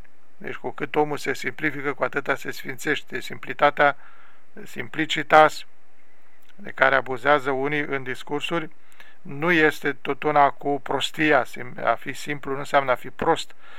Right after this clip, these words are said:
ci a fi simplu înseamnă a fi din ce în ce mai duhovnicesc, mai, e, mai clar în,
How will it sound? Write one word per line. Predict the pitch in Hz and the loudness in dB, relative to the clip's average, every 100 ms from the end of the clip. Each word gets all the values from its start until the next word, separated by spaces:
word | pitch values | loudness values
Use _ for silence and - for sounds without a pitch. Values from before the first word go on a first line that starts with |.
| - - | -8 -6
ci | - | -2
a | 120 | -2
fi | - | -2
simplu | 139 - 165 156 139 | -4 -2 -2 -2 -2
înseamnă | 135 - 156 147 | -2 6 6 8
a | 135 | 4
fi | - 143 | 2 -4
din | 139 127 | -4 -2
ce | 151 | 0
în | 151 | 0
ce | 135 160 143 - - - | 0 0 -2 -4 -8 -2
mai | 143 139 | 4 4
duhovnicesc, | 123 127 131 123 131 - 185 - - - - - - | 4 -2 -4 -4 -4 4 6 6 0 -8 -8 -8 -8
mai, | - 135 147 147 143 | -6 8 10 10 8
e, | 143 135 120 - - - - 131 | 4 4 0 -6 -8 -8 -6 -2
mai | 135 135 | 2 2
clar | 123 - 175 196 226 - - - | 2 6 12 12 12 12 4 -6
în, | - 156 160 151 | -6 0 0 0